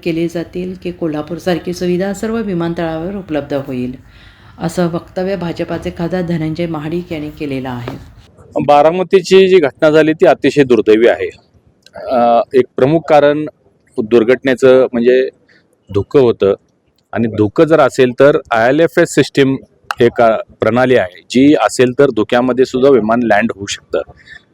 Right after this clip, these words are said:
Speaker 2: जी आपल्या कोल्हापूर, अ, विमानतळावर दीड वर्षापूर्वी आपण बसवलेली आहे. त्याच्यासाठी डीजीसीए आणि एअरपोर्ट अथॉरिटी ऑफ इंडिया यांच्याकडून या सगळ्या प्रक्रिया करायच्या असतात,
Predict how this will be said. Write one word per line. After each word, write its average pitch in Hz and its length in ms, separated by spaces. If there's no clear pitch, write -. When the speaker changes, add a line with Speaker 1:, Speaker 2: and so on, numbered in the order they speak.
Speaker 2:
जी 131 140
आपल्या 139 320
कोल्हापूर, 135 580
अ, 123 40
विमानतळावर 117 800
दीड 165 140
वर्षापूर्वी 147 480
आपण 113 220
बसवलेली 98 400
आहे. - 160
त्याच्यासाठी 156 760
डीजीसीए 135 760
आणि 113 180
एअरपोर्ट 120 320
अथॉरिटी 117 360
ऑफ 117 140
इंडिया 104 280
यांच्याकडून 143 500
या 156 100
सगळ्या 123 260
प्रक्रिया 107 400
करायच्या 90 320
असतात, - 220